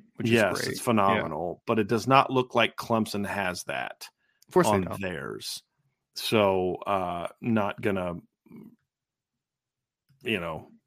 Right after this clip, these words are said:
Speaker 2: I'm not gonna even guess at it. But Rook, we know who he's talking about, the big kid from Michigan. So, yeah, no, I, I, and look, I don't think Clemson's gonna be a great defense this year, but they're gonna be good.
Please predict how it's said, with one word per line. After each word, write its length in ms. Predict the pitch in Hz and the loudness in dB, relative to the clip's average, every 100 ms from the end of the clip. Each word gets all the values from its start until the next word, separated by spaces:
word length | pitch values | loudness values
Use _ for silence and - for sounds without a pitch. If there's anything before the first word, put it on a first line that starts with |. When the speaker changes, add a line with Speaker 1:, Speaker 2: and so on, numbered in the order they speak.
| _ _ | _ _
Speaker 2:
I'm 140 | 117 117 | 0 6
not 200 | 131 123 | 8 8
gonna 160 | 120 | 8
even 320 | 113 104 98 92 | 6 6 0 -4
guess 340 | - 101 92 | 2 2 4
at 120 | 101 | -2
it. 60 | 80 | -2
But 120 | 107 123 | -2 8
Rook, 320 | 123 113 - - | 10 8 2 2
we 140 | 120 | 4
know 120 | 123 | 6
who 60 | 113 | 6
he's 100 | 107 | 4
talking 200 | - 104 | 2 0
about, 260 | 92 85 - | 0 -4 -4
the 60 | |
big 220 | 98 107 | -2 -2
kid 180 | - 110 | 0 0
from 160 | 110 98 | 0 -4
Michigan. 480 | 95 - 90 87 113 _ _ _ _ _ _ _ _ | -4 -4 -6 -8 -12 _ _ _ _ _ _ _ _
So, 120 | - 113 | -2 2
yeah, 200 | 104 95 | 4 6
no, 120 | 135 | 10
I, 280 | 160 - 185 | 10 10 6
I, 20 | 190 | 6
and 180 | 196 - | 0 4
look, 240 | 202 190 | 4 4
I 100 | - | 4
don't 140 | 202 220 | 4 4
think 180 | 202 127 | 2 2
Clemson's 380 | 147 143 139 | 0 0 -2
gonna 120 | 117 120 | -2 2
be 120 | 117 | 2
a 40 | |
great 360 | 107 117 113 110 | 2 2 0 0
defense 420 | 117 113 107 95 | -4 -4 -6 -6
this 180 | 101 - | -6 -4
year, 100 | 98 | -4
but 100 | 92 | -4
they're 100 | 107 | -4
gonna 140 | 170 | -2
be 120 | 117 | -4
good. 420 | 82 - 85 80 | -6 -8 -8 -10